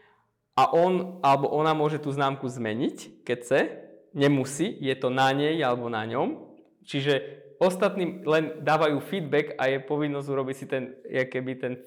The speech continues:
feedback session, ale že aké číslo si dáš, tak si dáš. Na-, poviem aj z praxe, že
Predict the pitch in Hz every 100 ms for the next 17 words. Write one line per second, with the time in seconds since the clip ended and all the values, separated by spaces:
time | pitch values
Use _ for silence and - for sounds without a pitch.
0 | - - - 156 147 135 - 131 - 196
1 | 220 - - - 127 147 156 - 196 208
2 | 185 202 202 185 131 139 156 156 143 139
3 | 135 123 120 135 139 - 175 160 - -
4 | - - 147 147 135 - - - 143 143
5 | - 175 151